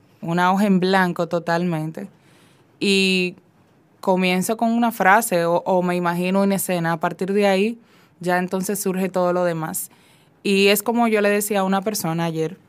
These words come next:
yo entro en ese ambiente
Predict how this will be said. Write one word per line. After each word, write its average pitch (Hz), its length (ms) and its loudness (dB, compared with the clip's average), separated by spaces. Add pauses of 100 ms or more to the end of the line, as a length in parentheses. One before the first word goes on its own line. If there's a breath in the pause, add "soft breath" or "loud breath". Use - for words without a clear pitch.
(580 soft breath)
yo 196 680 2 (760)
entro 220 560 2
en 202 160 4
ese 202 220 0
ambiente 214 680 2